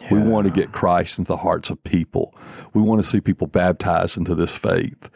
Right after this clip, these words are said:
Speaker 2: Yep.
Speaker 1: because we believe that one day Jesus is gonna return, and, uh, I wanna, I wanna live with him the
Speaker 2: That's
Speaker 1: rest of
Speaker 2: exactly
Speaker 1: my
Speaker 2: right.
Speaker 1: life. And that's what I wanna focus on
Speaker 2: Yeah.
Speaker 1: as the pastor of Centenary. And so I'm able to do that a little better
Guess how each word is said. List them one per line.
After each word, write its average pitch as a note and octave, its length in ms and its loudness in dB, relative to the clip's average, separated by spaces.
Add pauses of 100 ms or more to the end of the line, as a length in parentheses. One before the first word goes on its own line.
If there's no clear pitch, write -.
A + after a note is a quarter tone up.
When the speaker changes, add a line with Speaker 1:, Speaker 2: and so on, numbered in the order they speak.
(120)
Speaker 2:
Yep. A2 160 0
Speaker 1:
because F#2+ 320 0
we A2 180 2
believe F#2+ 360 2
that F2+ 120 -2
one A2+ 240 0
day F#2 300 0 (320)
Jesus A#2+ 340 2
is - 60 -6
gonna F#2 220 2
return, F#2 680 0 (500)
and, F2+ 400 2
uh, F2 140 2 (440)
I G2+ 100 2
wanna, G#2+ 360 0
I G2+ 60 -2
wanna G#2+ 180 0
live F#2 240 0
with F2 140 -2
him F2+ 360 0
the - 20 -18
Speaker 2:
That's F2+ 100 4
Speaker 1:
rest E2+ 240 2
of E2+ 80 0
Speaker 2:
exactly E2+ 60 0 (120)
Speaker 1:
my G2 60 2
Speaker 2:
right. F#2 160 0
Speaker 1:
life. G2 240 -12
And F2 180 2
that's C#3+ 420 0
what F#2 180 0
I G#2+ 120 4
wanna F2 220 -2
focus - 420 -8
on - 100 -4
Speaker 2:
Yeah. G#2+ 160 2 (160)
Speaker 1:
as F#2 140 0
the - 80 -4
pastor - 500 -2 (360)
of - 140 -2
Centenary. F2 580 -2 (400)
And F2+ 320 0
so F#2+ 240 2
I'm G2 420 0
able G#2 240 2
to F#2+ 100 2
do G2 220 2
that F2 140 2
a - 20 0
little F2+ 220 0
better E2+ 420 0